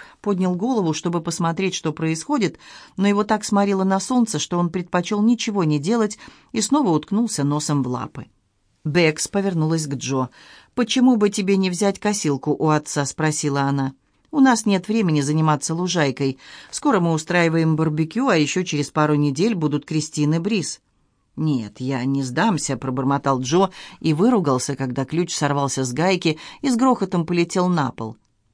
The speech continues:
«Давай я взгляну», — предложил Кэрри. Он отошел от стены. «Нет, сам справлюсь», — буркнул Джо. Он поднял ключ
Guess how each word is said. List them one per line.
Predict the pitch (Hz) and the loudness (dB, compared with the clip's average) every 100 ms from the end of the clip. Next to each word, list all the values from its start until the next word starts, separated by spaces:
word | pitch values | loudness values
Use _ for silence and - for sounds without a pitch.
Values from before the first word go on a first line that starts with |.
| - | -8
«Давай | 139 143 135 220 | -2 0 2 2
я | 196 143 | 2 0
взгляну», — | 123 143 139 135 135 - - | -2 0 2 2 -2 -6 -2
предложил | 170 160 156 165 151 | 0 4 2 2 0
Кэрри. | 165 151 151 156 _ _ - | 2 2 2 -4 _ _ -6
Он | 160 156 | 0 0
отошел | 156 160 165 151 | 2 0 2 2
от | 151 | 2
стены. | - - 156 143 135 - - _ - | -2 -2 0 0 0 -6 -20 _ 0
«Нет, | 240 214 160 147 139 | 4 4 4 2 0
сам | - 330 311 | -4 -2 -2
справлюсь», — | - 208 165 135 139 - - | -2 0 0 2 -2 -2 -8
буркнул | 147 139 131 151 143 | -6 -6 -4 -2 -2
Джо. | 127 143 123 - _ _ _ _ _ _ _ _ | -2 -2 -4 -6 _ _ _ _ _ _ _ _
Он | 160 151 143 - - | 0 2 2 -2 -4
поднял | 170 135 143 | -2 0 0
ключ | 135 185 233 - | 0 0 0 0